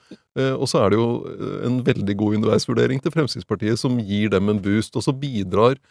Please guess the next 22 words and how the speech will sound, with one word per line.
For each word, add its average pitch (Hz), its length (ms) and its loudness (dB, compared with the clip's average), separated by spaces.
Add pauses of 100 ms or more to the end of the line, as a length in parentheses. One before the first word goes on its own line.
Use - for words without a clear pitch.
(300)
altså 120 320 -2
den 123 240 0
type 131 240 -2
målinger, 120 540 2 (260)
avhengig 107 300 2
av 110 100 -2
hvor 110 240 0
store 110 320 -4
utslag 98 320 -4
det 123 60 2
er, 156 100 2
bidrar 107 400 0
jo 101 80 0
til - 140 -4
stemningen 110 640 -2
i 104 80 0
et 98 100 -12
parti, 151 380 -4
og 151 80 -2
det 123 80 -6
bidrar 92 320 -2
til 110 220 0